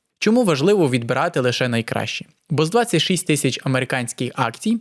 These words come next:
лише чотири реально створили увесь прибуток ринку. Я впевнений, що ви здогадуєтесь щонайменше про половину з цього списку, але інші п'ять здивують вас.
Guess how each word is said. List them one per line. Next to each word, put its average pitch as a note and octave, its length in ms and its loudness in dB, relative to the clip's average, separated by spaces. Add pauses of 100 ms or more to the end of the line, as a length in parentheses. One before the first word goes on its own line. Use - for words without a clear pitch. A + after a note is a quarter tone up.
(140)
лише A3 260 0
чотири C#3+ 380 0
реально B2+ 340 -2
створили C3 500 2
увесь C3+ 460 0
прибуток A2 480 -2
ринку. G#2+ 340 -4 (340)
Я G3+ 100 4
впевнений, F3+ 500 2
що B2+ 160 0
ви D#3+ 100 2
здогадуєтесь C3+ 880 0
щонайменше C#3 680 -2
про F#3 180 0
половину C3+ 560 2
з - 60 -4
цього C3 280 0
списку, - 460 -4 (460)
але C3 220 0
інші F#3+ 400 2
п'ять E3+ 340 0 (380)
здивують A#2 680 0
вас. - 260 -8